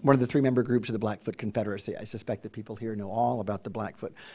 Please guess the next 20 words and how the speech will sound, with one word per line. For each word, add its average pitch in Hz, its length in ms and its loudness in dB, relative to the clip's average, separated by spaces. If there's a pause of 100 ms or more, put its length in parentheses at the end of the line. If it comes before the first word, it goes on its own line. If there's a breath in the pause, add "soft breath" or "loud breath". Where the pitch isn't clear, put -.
(240 loud breath)
who 135 100 4
are 110 220 6
comprised 107 500 -2
of 104 80 -8
three 123 240 2
member 110 260 2
groups 104 300 -4
who 113 100 -6
are 104 80 -4
united 104 420 -4
by 101 260 -4
language, 110 520 -6
custom, 101 600 -4 (240 soft breath)
culture, 101 480 -2 (260 soft breath)
uh, 101 600 0
com-, - 280 -2 (200)
common 113 260 0
enemies 110 500 0
as 113 220 0
well. 117 360 8